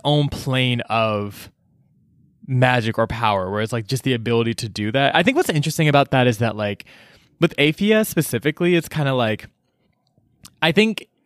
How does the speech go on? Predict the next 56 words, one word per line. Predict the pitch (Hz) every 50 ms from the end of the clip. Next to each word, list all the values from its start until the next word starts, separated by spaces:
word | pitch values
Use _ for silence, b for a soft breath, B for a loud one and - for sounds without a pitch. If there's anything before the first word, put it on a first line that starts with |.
| _ _ _ _ _ _ _ _
your | - 156 175
question | 160 - 185 185 175 - 202
is | 175 165
a | 143 127
really | 131 127 123
sound | 120 - 120 104 107 107
one | 120 123
as | 120 110
far | - - 113 113
as | 110 107
where | 104 113 120
does | 123 123 110
sympathy | - 117 107 - 110 - - 110 110 107 107 101 -
lie, | - 98 101 95 92 92 95 104 117 123
right? | 123 131 131 131 131 120 -
Like, | 120 120 110
it's | 120 -
like, | - 117 110 101 - b b b b b b -
yes, | 131 160 143 110 101 - - - -
it's | - 127 107 -
easy | - 123 127 113 117
to | 120
be | 107 113
like, | 110 110 107 107 -
"Okay, | - 202 - 160 139
like, | 131 123 117 -
Tariq, | - - 127 113 117 123 -
like, | 120 113 113 110 - - - -
didn't | 104 113 110 110
have | 117 120 120 117
agency | - 120 120 110 131 117 - 131 127 123
over | 110 123 127 139
his | 139 131
body. | - 131 135 143 123 107
Like, | 101 95 92 90 - -
Afia | - 113 117 117 113 - 131 123
was | 120 120 107
the | 117
one | 110 110 110 110
who, | 117 117
like, | 113 107 107 101 104 101
made | 104 101 101 107 107
him | 123 127 123
do | - 151 160 151
it." | 107 95 -
But | - 110 139
then | 139
at | 143 139 - -
the | -
same | - 156 147 143
time, | - 170 160 131
if | - 110
you | 107 143 143
were | 131 139
to | 120 117
witness | 107 92 110 131 139 - 143 120 101 104 117 - - -